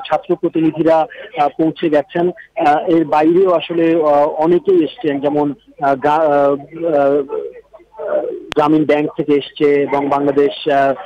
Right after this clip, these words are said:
আহ, বিমান কেবিন ক্রু ইউনিয়ন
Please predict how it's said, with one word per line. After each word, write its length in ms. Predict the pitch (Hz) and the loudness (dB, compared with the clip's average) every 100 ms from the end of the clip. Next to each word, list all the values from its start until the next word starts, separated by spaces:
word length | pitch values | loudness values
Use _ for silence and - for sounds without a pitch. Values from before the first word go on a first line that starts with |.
| - - 139 | -18 -6 -2
আহ, 120 | 135 | 0
বিমান 420 | 135 156 151 151 | 2 2 2 0
কেবিন 380 | 143 147 147 147 | 0 0 0 -2
ক্রু 300 | - 151 147 | 0 0 0
ইউনিয়ন 720 | 135 139 147 151 151 147 151 | 0 0 0 2 0 0 -2